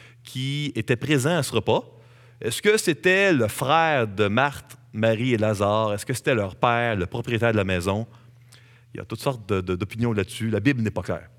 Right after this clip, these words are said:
Mais, euh, quand Jésus reproche à Simon le lépreux, euh,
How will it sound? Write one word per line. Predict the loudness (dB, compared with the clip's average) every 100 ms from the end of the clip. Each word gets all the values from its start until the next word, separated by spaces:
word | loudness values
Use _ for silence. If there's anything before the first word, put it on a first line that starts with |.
| -20 _ -2
Mais, | 0 0 -8 -20 -16 -2
euh, | 0 0 -6 -20 -2
quand | 2 2 0 -2
Jésus | -2 0 0 -2 0
reproche | 2 0 2 0 0 -4 -8 -12 _ _ _ _ _ _ _ -12
à | -6
Simon | -4 -2 -2 0
le | 0
lépreux, | -2 0 -2 -2 -6 _ _ _ _ -8
euh, | -4 -4